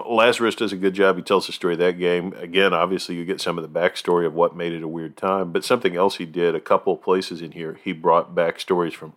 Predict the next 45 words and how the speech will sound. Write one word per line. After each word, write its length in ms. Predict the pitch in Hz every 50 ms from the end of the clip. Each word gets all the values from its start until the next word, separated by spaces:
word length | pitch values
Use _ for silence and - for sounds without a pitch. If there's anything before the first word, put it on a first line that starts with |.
| -
other 240 | 101 101 92 92 87 80
prior 420 | - - 98 92 92 92 87 82
Super 280 | - - 107 101 92 87
Bowls 340 | 78 80 80 78 82 78 80
that 120 | 85 80
were 120 | 80 82 85
relevant 500 | 82 80 85 90 87 76 80 - - _
to 100 | - 92
this 220 | 82 85 80 - -
game. 420 | - 85 85 85 82 80 78 78 _ _ _ _ _ _ _ _ _ _ _ -
And 100 | 98 107
that 100 | 104 85
was 100 | 87 78
a 80 | 82
cool 220 | - - 85 78 73
thing. 400 | - - - - - - 82 82
You 100 | 82 80
know, 100 | 80 82
I'm 160 | 82 80 80
reading 260 | 85 85 82 80 78 78
along, 320 | 78 80 82 85 85 85
and 80 | 82 85
he 60 | 87
jumps 300 | 78 85 87 82 78 -
back 280 | - 92 87 82 - -
twenty 260 | - - 90 85 80
years. 240 | 82 85 90 85 82
I'm 60 | 80
like, 140 | 71 - -
"Wait 140 | - 98 101
a 20 |
minute, 160 | 101 90 87 82
what's 180 | 90 92 -
he 60 | -
doing?" 240 | 90 87 90 87 85
And 140 | 87 87 90
then 240 | 90 98 101 95 92
it 60 | 92
would 160 | 90 90 87 87
dawn 220 | 92 92 98 95
on 60 | 90
me, 60 | 90
I'm 60 | 87 87
like, 140 | - - -
"Oh, 300 | - 110 120 113 107 101